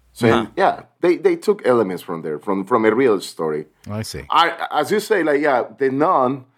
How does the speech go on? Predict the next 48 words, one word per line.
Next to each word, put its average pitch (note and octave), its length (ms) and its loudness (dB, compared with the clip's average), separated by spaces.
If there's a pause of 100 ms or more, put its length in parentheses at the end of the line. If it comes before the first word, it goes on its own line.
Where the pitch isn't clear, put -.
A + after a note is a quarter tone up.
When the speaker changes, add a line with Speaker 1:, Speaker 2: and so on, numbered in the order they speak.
(640)
Speaker 1:
I C#3 120 2
don't, E3+ 340 -2
<laughs> - 100 -14
I B2+ 340 0
don't C#3+ 180 -2
think C#3 160 0
that G#2 100 2
there A#2 160 0
is, A#2+ 300 -4 (220)
besides G3 500 -2
many D3+ 420 2
of B2+ 140 2
the, A#2 180 2 (160)
of G#2+ 160 0
the A2 180 0
elements B2+ 320 0
that F#2+ 120 -2
they G#2+ 100 2
use G#2+ 260 0
in G2+ 80 -6
the F#2+ 80 -2
movie, F#2 240 -4
that F#2 160 -2
they F#2+ 120 2
are, F#2+ 140 4
of - 140 -6
course, - 640 -2
from D#2 680 -6
real G2+ 280 4
lore. F2+ 520 2
Speaker 2:
Sure, A2 440 -8
sure. G2 360 0
Speaker 1:
But, E2 60 -10
but A2 140 -2
not D3+ 240 0
related, B2 680 0
but A2+ 140 2
not A#2 200 0
related G2+ 560 0
to G2 120 2
the E2+ 400 -2
original G#2 460 0
characters, - 600 -8 (200)
to G2+ 80 0
the F2+ 300 2
Speaker 3:
Right. E2+ 200 -2
Speaker 1:
Lorraine G#2+ 720 2
and E2+ 600 -6